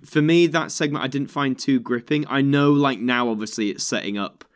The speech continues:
event, well, it's so, it's foreshadowing what we'll see and discuss later in this episode. But I don't know about you. I don't know whether it was because it, maybe it wasn't visual, or may-, uh, visual in the sense of, like, you know, mo-, with movement, or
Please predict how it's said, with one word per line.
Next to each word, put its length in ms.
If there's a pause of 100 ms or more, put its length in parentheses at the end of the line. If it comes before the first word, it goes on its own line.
(460)
event, 480
well, 460
it's 180
so, 180
it's 280
foreshadowing 720
what 160
we'll 120
see 380
and 100
discuss 400
later 280
in 100
this 140
episode. 640 (400)
But 80
I 60
don't 120
know 60
about 240
you. 180
I 60
don't 160
know 80
whether 260
it 100
was 440 (360)
because 300
it, 180
maybe 280
it 100
wasn't 300
visual, 720
or 260
may-, 340
uh, 220
visual 340
in 60
the 20
sense 280
of, 100
like, 160
you 80
know, 100
mo-, 220
with 160
movement, 720
or 320